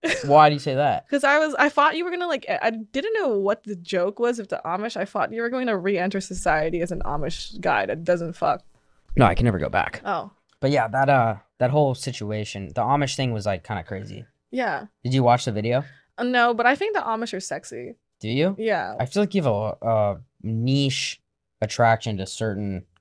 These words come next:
Speaker 1: Like
Speaker 2: groups.
Speaker 1: what? Like virgins
Speaker 2: Because you
Speaker 1: and
Speaker 2: say you like virgins, we know that. But you al-
Speaker 1: Everyone likes virgins.
Speaker 2: What, who?
Speaker 1: Everyone, Violet Myers,
Speaker 2: Okay.
Speaker 1: number one virgin lover.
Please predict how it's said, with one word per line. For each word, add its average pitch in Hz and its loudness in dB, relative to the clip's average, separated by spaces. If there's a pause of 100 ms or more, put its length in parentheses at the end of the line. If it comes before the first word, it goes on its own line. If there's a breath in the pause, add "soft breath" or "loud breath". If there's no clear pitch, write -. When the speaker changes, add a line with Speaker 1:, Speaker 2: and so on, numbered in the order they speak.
Speaker 1:
Like 220 0
Speaker 2:
groups. 202 -2
Speaker 1:
what? 185 2 (480)
Like 208 -2
virgins 202 0
Speaker 2:
Because 202 4
you 196 2
Speaker 1:
and 202 0
Speaker 2:
say 202 0
you 147 -2
like 165 6
virgins, 123 -4
we 123 -8
know 117 -4
that. 110 -2
But - -6
you 240 2
al- - 6
Speaker 1:
Everyone 339 2
likes 208 -6
virgins. 170 -12 (800)
Speaker 2:
What, 127 -16
who? 165 -2 (500)
Speaker 1:
Everyone, 220 4
Violet 196 4
Myers, 202 -6 (440)
Speaker 2:
Okay. 185 -4
Speaker 1:
number 208 4
one 160 -6
virgin 156 -6
lover. - -12